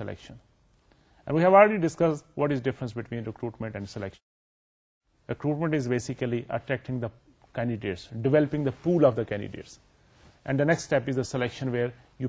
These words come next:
pick the right person for the right job۔ Basically you are creating the match between the objectives and capabilities of the person۔ آرگنائزیشن سے کیا کام لینا چاہتی ہے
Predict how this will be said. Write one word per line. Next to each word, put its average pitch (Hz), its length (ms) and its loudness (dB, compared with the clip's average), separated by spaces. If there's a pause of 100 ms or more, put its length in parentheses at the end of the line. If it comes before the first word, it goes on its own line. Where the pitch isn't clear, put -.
(120)
pick 131 200 -2
the 123 60 0
right 120 300 0
person 113 300 -8
for 110 120 -6
the 107 80 -4
right 104 260 -4
job۔ 92 140 -4 (920)
Basically 127 340 -2
you 127 60 2
are 120 140 -6
creating 131 380 0
the 113 180 -2
match 127 520 0
between 139 320 0
the 170 140 2 (680)
objectives 135 540 0 (1300)
and 160 120 2 (140)
capabilities 127 460 0
of 120 180 0
the 110 60 -2 (100)
person۔ - 240 -8 (220)
آرگنائزیشن 135 460 2
سے 147 120 -2
کیا 139 180 2
کام 160 240 0
لینا 185 160 2
چاہتی 185 340 2
ہے 220 60 6